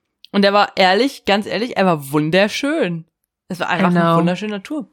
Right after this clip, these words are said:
Speaker 2: Ist er.
Speaker 1: Warst du schon mal da?
Speaker 2: Ja, aber da war ich vier oder so. Nee, das ist gelogen. Vielleicht war ich schon in der Schule. Aber ich war auch schon mal da. Ich hab jetzt aber gehört, dass das nicht mehr das schiefste Gebäude auf der Welt ist, sondern das schiefste Gebäude befindet sich in Deutschland.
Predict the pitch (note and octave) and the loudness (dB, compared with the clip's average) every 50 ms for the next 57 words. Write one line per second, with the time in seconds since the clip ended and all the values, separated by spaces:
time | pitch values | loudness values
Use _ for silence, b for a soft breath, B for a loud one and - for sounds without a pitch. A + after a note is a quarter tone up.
0 | - - F#3+ - - F#3+ F3 F3 F3 A3 D4+ - D4 A3+ - F3 D3+ C#3 C3 C3 | -6 -6 -4 -2 0 0 0 2 2 0 -2 -2 -4 -8 -6 -6 -6 -4 -4 -2
1 | C3 D3+ G#3+ - G#3 G#3 G#3 G#3 G3 G3 F#3 F#3+ F#3 F3+ - - - - F#3+ F3 | -2 -2 -2 2 2 4 4 4 4 4 2 2 0 0 -2 -8 -10 -6 -2 -2
2 | D#3+ D#3 D#3 D#3+ D#3+ D#3 E3 E3 E3+ F3 E3+ - B3 C#4 C#4+ D4 D4 D#4 D4+ - | -2 0 -2 -2 -4 -4 -6 -6 -6 -8 -6 -4 -2 2 2 4 2 2 -2 -2
3 | - D4 D4 C#4+ C#4+ C#4+ C#4+ C#4+ D4+ D#4 _ _ _ _ _ _ _ - C#4 C4 | -4 -2 0 0 0 0 -2 -4 -8 -8 _ _ _ _ _ _ _ -4 -4 -2
4 | B3 B3 B3 A#3+ A#3 - A#3 A3 A3 A3+ G#3+ - - - A#3 F3 D#3 D#3+ F3 F#3 | 0 0 0 0 0 -2 -4 -2 -2 -2 -2 -4 -4 -4 -4 -2 -2 -2 -4 -4
5 | - _ _ _ - - G3 G#3 A3 A3 G#3 - F#3+ - A3+ A#3+ - G#3+ F3 D#3+ | -8 _ _ _ -4 0 2 4 4 2 2 0 0 2 2 0 2 0 0 0
6 | D#3+ D#3 D#3+ G3+ A#3+ B B B B B B G3 - A#3+ B3 D#4 D4 - D4 - | 0 0 0 0 -2 B B B B B B -4 -4 -2 0 0 0 0 0 0
7 | F#3 F3 F3+ E3 E3 E3 F3 G3 - B B B B - F3 - G3 F3+ - A3+ | 0 0 -2 -2 0 0 0 0 -2 B B B B -8 -4 -4 -4 0 2 0
8 | A3+ - A#3 A3 G#3+ G#3+ G#3 B B B B B B - - G3 - - - A#3+ | 2 2 4 4 4 2 0 B B B B B B -4 -4 -2 -2 0 -2 -2
9 | A#3+ - - F#3 E3+ - G3 G3 G3 F3+ - - F#3+ F3 F3+ F#3+ G#3+ - - F3 | -2 -2 -4 -4 0 2 4 4 4 4 2 0 0 2 2 2 2 2 -2 -2
10 | - - E3+ F3 E3+ E3+ E3+ D#3+ D#3 - - G#3 - - F3+ E3+ - F3 F3 F#3 | 0 0 0 2 2 2 0 -2 -4 -6 -8 -8 -6 -6 -6 -4 0 2 2 4
11 | F#3+ F#3+ F#3 - _ _ _ - - D#3 - - F#3+ F#3 F#3 - E3+ - F3 D#3+ | 4 2 0 -2 _ _ _ -14 -14 -10 -2 0 0 0 0 -4 -8 -4 -2 2
12 | E3 E3 E3 - - - C#3 C#3+ - - - - | 2 2 2 0 -2 -4 -2 -4 -4 -6 -8 -12